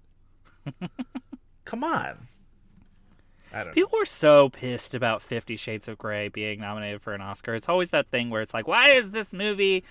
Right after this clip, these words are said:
Speaker 1: nominated for an Oscar?" And it's like, pay attention to what the category is, guys. It's like when the Norbit nomination happened, which is, like,
Speaker 2: Yeah.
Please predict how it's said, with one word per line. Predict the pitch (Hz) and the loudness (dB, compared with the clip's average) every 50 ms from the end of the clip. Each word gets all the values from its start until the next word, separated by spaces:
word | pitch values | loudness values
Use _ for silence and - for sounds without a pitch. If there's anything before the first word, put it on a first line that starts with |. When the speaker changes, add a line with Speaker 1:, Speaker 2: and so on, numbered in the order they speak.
| - - - - | -20 -20 -12 -4
Speaker 1:
nominated | - 175 180 180 180 180 | -2 0 0 0 0 -2
for | - - 175 | -2 -4 -4
an | 170 | -2
Oscar?" | 165 160 - - 143 | -4 -6 -6 -8 -10
And | 139 | -12
it's | 139 - | -10 -8
like, | 143 131 - - _ _ _ - | -10 -10 -10 -12 _ _ _ -14
pay | - - 285 277 | -10 -6 -6 -6
attention | 277 - - 214 190 170 - 175 160 143 | -6 -6 -6 -8 -8 -8 -10 -12 -12 -10
to | 139 | -10
what | 127 - - | -10 -10 -10
the | - | -12
category | - - - - 90 87 87 80 85 80 78 87 82 82 | -14 -14 -12 -12 -12 -12 -12 -14 -14 -14 -14 -14 -16 -18
is, | 87 87 - | -20 -20 -20
guys. | - 90 87 87 85 90 92 - | -16 -14 -14 -14 -14 -16 -18 -18
It's | - - - | -18 -12 -10
like | 113 104 - | -8 -8 -8
when | - 113 110 110 | -8 -10 -8 -8
the | 107 | -8
Norbit | 104 101 101 98 101 107 - 117 113 - | -8 -8 -8 -6 -6 -6 -4 -6 -8 -6
nomination | 113 120 120 120 120 123 120 - - 127 123 | -6 -8 -6 -6 -8 -8 -10 -10 -12 -12 -12
happened, | 123 117 117 - 127 123 127 127 | -10 -10 -10 -10 -10 -10 -10 -12
which | 123 101 - - | -14 -14 -14 -12
is, | 104 | -6
like, | 151 151 | -4 -2
Speaker 2:
Yeah. | 143 113 92 85 87 | -2 -2 -2 -6 -8